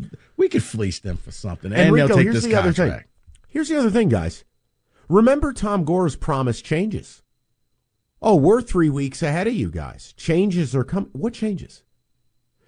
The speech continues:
Speaker 2: Here are the two changes that have happened. They hired a nobody assistant coach, and they paid to get Marvin Bagley out of here. Those are the changes.
Speaker 1: Mm-hmm.
Speaker 2: So if they go
Speaker 1: Along
Speaker 2: into
Speaker 1: with the
Speaker 2: this dead-
Speaker 1: second round pick, yeah.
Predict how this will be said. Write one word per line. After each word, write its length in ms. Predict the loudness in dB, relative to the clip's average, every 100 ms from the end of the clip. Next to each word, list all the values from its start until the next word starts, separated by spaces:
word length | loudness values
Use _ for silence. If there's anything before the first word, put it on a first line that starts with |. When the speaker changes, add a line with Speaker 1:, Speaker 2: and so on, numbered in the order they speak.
| _
Speaker 2:
Here 160 | 2 2
are 60 |
the 100 | 2
two 200 | 2 0
changes 420 | 2 2 2 0 -2
that 100 | 0
have 100 | 0
happened. 380 | -2 -4 -12 -16 _ _ _ _ _ _
They 140 | 0 2
hired 420 | 4 4 4 2
a 120 | 2
nobody 760 | 2 2 4 4 4 2 0 -2
assistant 460 | -4 -6 -4 -4
coach, 380 | -4 -6 -6 -14 _ _ _ _ _ _ _ _
and 200 | 0 2
they 100 | 2
paid 720 | 2 0 2 2 0 -2 -8 -14 -6
to 100 | -2
get 200 | -2 0
Marvin 300 | 2 2 2
Bagley 380 | 0 0 2 2
out 180 | 0 -4
of 40 |
here. 120 | -10 -16 -20 -20 _ _ _ _ _ _ _ _ _
Those 180 | 2 4
are 40 |
the 80 | 0
changes. 400 | 0 0 -4 _ _ -16
Speaker 1:
Mm-hmm. 280 | -12 -10 -12 -12 -20 -20 -20 -6
Speaker 2:
So 220 | 2 2
if 80 | 4
they 160 | 2
go 200 | 4 4
Speaker 1:
Along 160 | 6 6
Speaker 2:
into 100 | 4
Speaker 1:
with 80 | 2
the 40 |
Speaker 2:
this 60 | 2
dead- 100 | 2
Speaker 1:
second 140 | 2
round 220 | 2 2 2
pick, 300 | 2 -2 -6
yeah. 300 | -2 -2